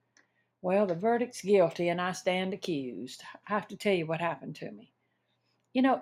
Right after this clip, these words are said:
every day is like a classroom with lessons to be learned, and I learned another good lesson. A couple of weeks ago, I,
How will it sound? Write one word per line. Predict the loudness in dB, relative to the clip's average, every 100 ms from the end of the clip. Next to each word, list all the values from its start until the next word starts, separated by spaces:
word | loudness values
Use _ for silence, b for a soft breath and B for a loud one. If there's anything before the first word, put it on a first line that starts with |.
| 2
every | 4 4
day | 4 4
is | 4
like | 0 -2
a |
classroom | -4 -2 -2 -4 -6 -4 -4 -6
with | -6
lessons | 4 4 4 -2 -8
to | -4
be | -4
learned, | -2 -2 -2 -4 -6
and | -8 -6
I | -6
learned | -4 -2 0 0
another | 0 0 -2 0 0 0 -2 -4 -6 -8
good | -2 0 0 -2 -6 -8
lesson. | -6 -6 -10 -16 -16 _ _ _
A |
couple | -12 -6 -4
of |
weeks | -4 -4 -8
ago, | -4 -4 -2
I, | -4